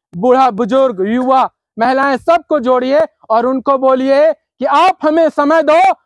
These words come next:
हम आपको अधिकार दिलाएंगे, झारखंडी अधिकार दिलाएंगे। एक ही नारा के साथ, क्या?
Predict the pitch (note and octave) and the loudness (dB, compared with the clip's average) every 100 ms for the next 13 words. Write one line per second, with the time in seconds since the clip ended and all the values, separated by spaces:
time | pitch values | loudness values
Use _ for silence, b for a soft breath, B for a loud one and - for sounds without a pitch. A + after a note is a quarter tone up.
0 | - - C#4+ C#4+ C4+ - C#4 A#3 C#4 C#4+ | -6 -2 0 0 -2 -2 -2 -2 -2 0
1 | C4 C4 C4 B3 E3 C#4+ E4+ D4 E4+ D#4+ | -2 -2 -2 -2 0 0 0 0 -2 -2
2 | C#4+ C4+ B3+ A#3+ A3+ G#3 F#3 - _ - | -2 -4 -2 -2 -4 -6 -12 -16 _ -2
3 | F4 C#4 D4 C4 B3 A3 G#3 G3 E3+ - | -2 0 0 2 0 -2 -2 -2 -2 0
4 | D4 | 2